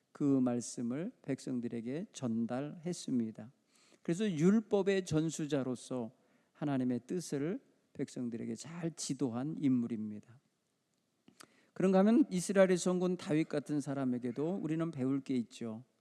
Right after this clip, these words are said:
그는 하나님을 향한 중심에, 그 마음 중심에 하나님 최고로 섬기고 싶은 마음이 있었어요. 그의 말년을 보면은요,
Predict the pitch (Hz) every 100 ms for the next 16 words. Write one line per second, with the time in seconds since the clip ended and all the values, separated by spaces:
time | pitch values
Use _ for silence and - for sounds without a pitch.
0 | _ _ _ _ - 160 165 202 208 208
1 | 208 202 202 180 160 165 165 135 - 151
2 | 156 - 143 143 143 113 117 160 - 160
3 | 147 123 156 170 143 127 127 120 135 214
4 | - _ _ _ _ - - 202 196 202
5 | 202 - - 285 302 254 226 190 190 156
6 | 147 131 - 131 117 117 117 110 113 -
7 | 110 117 _ _ _ _ _ _ _ _
8 | _ _ _ 160 160 151 131 151 156 156
9 | 135 135 135 139 170 165